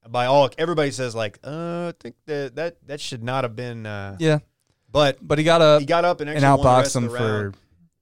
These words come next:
Speaker 1: And,
Speaker 2: the
Speaker 1: uh,
Speaker 2: entire
Speaker 1: split
Speaker 2: fight.
Speaker 1: decision. It just made this, like, more interesting. I'm really glad I didn't put the, uh, I attempted to do a big boy stack on, uh, on the fight on Wilder.
Speaker 2: I,
Speaker 1: Didn't,
Speaker 2: uh,
Speaker 1: it didn't happen,
Speaker 2: I
Speaker 1: which
Speaker 2: threw
Speaker 1: is
Speaker 2: a medium
Speaker 1: fine.
Speaker 2: boy stack on Wilder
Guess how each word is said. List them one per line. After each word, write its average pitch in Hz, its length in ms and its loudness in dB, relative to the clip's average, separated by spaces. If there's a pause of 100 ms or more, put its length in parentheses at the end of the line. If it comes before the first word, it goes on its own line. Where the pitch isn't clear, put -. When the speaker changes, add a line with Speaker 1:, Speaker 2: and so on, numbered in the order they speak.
Speaker 1:
And, 120 220 -10
Speaker 2:
the 117 60 -4
Speaker 1:
uh, - 40 -4
Speaker 2:
entire 104 220 -2
Speaker 1:
split 190 160 2
Speaker 2:
fight. 90 80 -4
Speaker 1:
decision. 151 400 -2
It 135 80 -2
just 131 200 -8
made 143 220 -4
this, 123 260 -6
like, 110 160 -8
more 110 240 -8
interesting. 110 480 -12
I'm 135 380 -6 (760)
really 135 240 -4
glad 127 260 -2
I 135 40 -4
didn't 131 200 -10
put - 240 -6
the, 123 260 -8
uh, 113 320 -6
I 117 100 -8
attempted 123 400 -8
to 123 60 -6
do 123 180 -2
a 113 40 -2
big 110 240 -6
boy 123 160 -6
stack 123 380 -8 (800)
on, 117 320 -12
uh, 117 320 -14
on 123 160 -12
the 117 80 -16
fight 127 320 -6
on 110 180 -10
Wilder. 123 440 -6 (380)
Speaker 2:
I, 135 200 2
Speaker 1:
Didn't, 175 160 2
Speaker 2:
uh, 156 40 -4
Speaker 1:
it 143 80 -8
didn't 147 200 -2
happen, 127 500 -8 (100)
Speaker 2:
I 147 40 -4
Speaker 1:
which 147 80 -4
Speaker 2:
threw 226 100 4
Speaker 1:
is 180 40 6
Speaker 2:
a 165 40 6
medium 131 300 2
Speaker 1:
fine. 123 40 -2
Speaker 2:
boy 117 180 0
stack 113 400 -4
on 110 120 -6
Wilder 107 420 -4